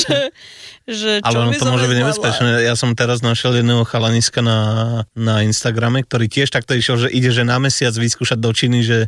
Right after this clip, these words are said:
Speaker 2: na čajové plantáže. On tam ostal. <laughs>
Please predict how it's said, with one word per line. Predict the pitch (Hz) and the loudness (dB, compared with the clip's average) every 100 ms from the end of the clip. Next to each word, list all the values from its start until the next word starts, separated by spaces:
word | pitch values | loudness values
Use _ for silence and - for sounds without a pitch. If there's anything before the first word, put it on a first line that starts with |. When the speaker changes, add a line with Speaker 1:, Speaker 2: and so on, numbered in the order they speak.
| - | -2
Speaker 2:
na | 107 | -4
čajové | 117 131 120 107 | 0 0 0 -2
plantáže. | - 73 90 82 113 - | -2 -4 -2 -2 -2 -4
On | - | -8
tam | 107 - | -10 -6
ostal. | 113 - 98 - _ _ - - | -6 -4 -6 -6 _ _ -20 -6
<laughs> | 147 | -6